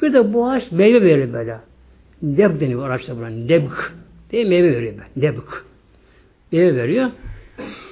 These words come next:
Şöyle küçük erik şeklinde sarılı kırmızımsı oluyor böyle. İşte bir çekirdeği oluyor.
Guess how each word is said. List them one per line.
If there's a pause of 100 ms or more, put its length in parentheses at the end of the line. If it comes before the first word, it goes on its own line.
(1600)
Şöyle (140)
küçük
erik (560)
şeklinde (880)
sarılı
kırmızımsı
oluyor
böyle. (880)
İşte
bir
çekirdeği
oluyor.